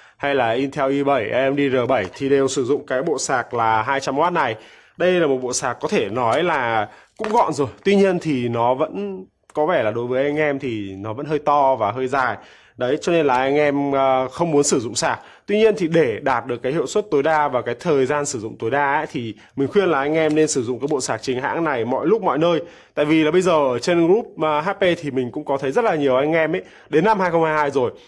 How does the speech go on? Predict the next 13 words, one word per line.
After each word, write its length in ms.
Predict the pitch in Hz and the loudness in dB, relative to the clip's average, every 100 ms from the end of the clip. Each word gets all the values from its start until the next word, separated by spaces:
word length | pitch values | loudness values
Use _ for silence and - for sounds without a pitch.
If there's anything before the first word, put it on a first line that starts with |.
| _ | _
vẫn 160 | 160 202 | -2 2
đang 180 | 202 160 | 2 4
có 120 | 147 | 2
cái 80 | 135 | 2
thói 120 | 131 | 0
quen 180 | 170 160 | 2 2
là 420 | 143 123 110 104 | 2 2 2 0
dùng 240 | 117 143 135 | -2 0 0
laptop 420 | 160 160 202 214 | 0 2 0 2
là 300 | 143 110 101 | 0 2 0
rút 180 | 143 214 | 0 -4
sạc 300 | - 185 127 | -4 -4 -2
ra. 280 | 139 143 127 | 0 0 -2